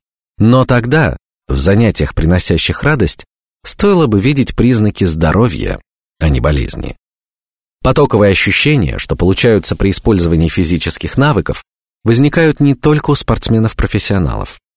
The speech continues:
Радость от преодоления границ собственных возможностей не является привилегией олимпийских чемпионов. Каждый человек, вне зависимости от своей физической формы,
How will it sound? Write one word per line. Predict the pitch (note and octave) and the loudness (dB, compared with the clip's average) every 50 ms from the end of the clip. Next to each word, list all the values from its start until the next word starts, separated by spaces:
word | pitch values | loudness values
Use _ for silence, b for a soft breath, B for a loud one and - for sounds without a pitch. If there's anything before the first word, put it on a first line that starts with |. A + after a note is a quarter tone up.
| _ _ _ _ _ _ | _ _ _ _ _ _
Радость | - - A#2 A#2+ G#2+ G#2 F#2+ - - | 0 2 2 2 2 2 0 2 0
от | F#2+ - | -2 -2
преодоления | - - F#2+ F#2 F2+ G2 G2+ G#2 G2+ F#2+ F2+ E2 | 0 0 2 2 4 4 4 4 4 2 2 2
границ | E2 F2+ G2 G2+ G2+ F#2+ E2 | 2 2 2 2 2 0 0
собственных | - - - F#2+ - - - F2+ F2 F2 - - | 0 0 0 -2 -2 -4 -2 0 0 0 0 0
возможностей | F2+ F2 E2+ G#2+ C3 C#3+ B2 G2 F#2 E2+ - - E2+ D#2+ D2+ - _ _ _ _ _ | 0 0 2 2 2 2 2 2 0 -2 0 0 -2 -2 -2 -6 _ _ _ _ _
не | G#2+ A2+ A#2 A#2+ A#2 | 2 2 4 4 4
является | G#2+ G#2+ A2 A2+ B2+ C#3+ C#3+ - - A#2+ | 4 4 4 4 2 2 2 0 -2 0
привилегией | - B2+ G#2+ G#2+ G#2 A2+ A#2 A2 G2+ A2 G#2+ | 0 0 2 2 2 2 0 2 2 2 2
олимпийских | G2+ G2+ G2 - A#2 G#2+ - - B2+ - - | 2 0 0 0 -2 -2 -2 -4 -6 -6 -4
чемпионов. | - G#2 G#2 - B2 G#2+ D#2 C2 - - - _ _ _ _ _ _ _ _ _ - | -6 -4 0 0 0 0 0 -2 -4 -6 -12 _ _ _ _ _ _ _ _ _ -2
Каждый | - A#2 G#2 E2 C2 C2+ C#2 | 0 0 0 0 0 -2 -2
человек, | C2 - - C#2+ C#2+ D2+ F2+ A2+ A2 - - - - - - _ - | -2 0 0 0 2 2 2 0 0 -2 -6 -16 -18 -20 -18 _ -4
вне | E2+ G2+ B2+ D3+ D#3 | 0 2 2 2 4
зависимости | C#3 B2+ B2 C3+ C#3 - - A#2+ G#2+ - - A2 | 2 2 2 2 0 0 0 0 0 0 0 -2
от | G2 - | -2 0
своей | - A2 A2+ A#2 | 0 0 0 0
физической | G#2+ - A2 G2 G#2+ G2+ - G2+ - - - G#2 | 2 0 0 0 0 0 -2 -4 -2 -2 -2 -4
формы, | - - E3 D#3+ C#3 B2 A#2+ A2+ G#2 | 0 0 0 2 2 2 2 0 -2